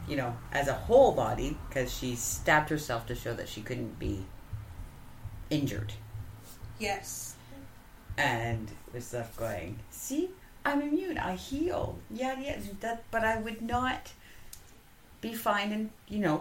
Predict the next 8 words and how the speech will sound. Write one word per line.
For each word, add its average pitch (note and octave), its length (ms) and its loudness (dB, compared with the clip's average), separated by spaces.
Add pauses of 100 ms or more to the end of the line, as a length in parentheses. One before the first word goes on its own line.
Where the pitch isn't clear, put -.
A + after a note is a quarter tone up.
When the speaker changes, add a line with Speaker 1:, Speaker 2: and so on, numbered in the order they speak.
Speaker 1:
pieces. - 720 2 (920)
That E3 240 2
I G3+ 120 6
am A3 180 0
not A#3 160 0
immune D#4 380 4
to." - 300 0 (2000)
Speaker 2:
Yeah. - 140 0